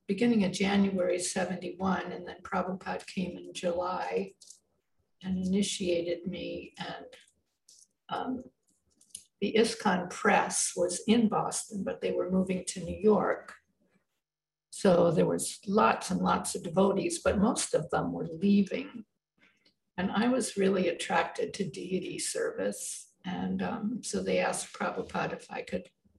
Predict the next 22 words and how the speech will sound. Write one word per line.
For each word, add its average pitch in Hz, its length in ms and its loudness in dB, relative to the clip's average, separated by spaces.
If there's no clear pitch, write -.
get - 400 0
both - 480 2
initiations 185 1120 -2
so 175 180 -4
I 170 140 -6
could - 220 -10
take - 220 -8
care - 240 -2
of - 80 -4
the 180 80 -4
deities. - 720 -2
And 175 120 0
he 214 100 8
was, - 420 6
along 196 320 8
with 185 160 4
initiations, 190 800 2
Prabhupada 165 600 -2
was - 160 -6
coming 180 400 0
to 185 180 -2
install - 1000 -2